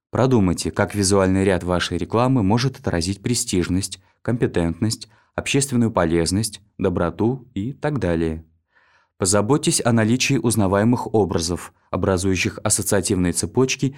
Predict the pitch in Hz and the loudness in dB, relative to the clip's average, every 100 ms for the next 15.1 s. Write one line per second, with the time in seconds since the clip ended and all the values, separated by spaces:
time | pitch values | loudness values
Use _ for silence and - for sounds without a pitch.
0 | - - 98 92 110 113 - 110 104 98 | -12 -2 0 2 2 0 -2 0 2 0
1 | - 98 98 90 80 80 76 76 _ _ | 0 0 2 0 0 -2 -4 -8 _ _
2 | - - - 92 87 98 98 90 87 - | -20 -20 -4 -2 2 2 4 2 0 -6
3 | - - 95 95 101 98 98 95 - 95 | -12 -2 2 4 4 4 2 0 0 0
4 | 95 85 101 107 117 135 92 - 85 87 | 0 -2 0 2 2 2 0 -2 -2 -2
5 | 87 107 98 92 - _ _ _ _ _ | 0 2 2 2 -2 _ _ _ _ _
6 | _ _ _ _ _ - 92 87 98 117 | _ _ _ _ _ -8 -4 0 2 2
7 | - 98 87 87 90 - - _ _ 104 | 2 2 2 2 0 -6 -16 _ _ -4
8 | 92 104 110 - 104 - 123 127 - 107 | 0 2 2 0 -2 0 2 2 2 0
9 | - 110 90 80 - _ _ 95 101 117 | 0 0 0 0 -6 _ _ 0 2 4
10 | 117 117 107 - 104 101 104 95 104 90 | 2 2 0 0 -2 -2 -4 -2 0 0
11 | 76 - _ _ 98 110 98 107 98 - | -2 -12 _ _ 0 0 2 2 2 0
12 | - 73 _ _ _ _ 87 95 98 98 | -4 -8 _ _ _ _ -2 0 2 0
13 | 92 90 87 90 92 85 76 - _ - | 2 0 0 0 2 0 -4 -16 _ -6
14 | 101 117 127 - 113 113 - 104 90 73 | 0 2 0 -2 -2 -2 -2 0 0 0
15 | - | -8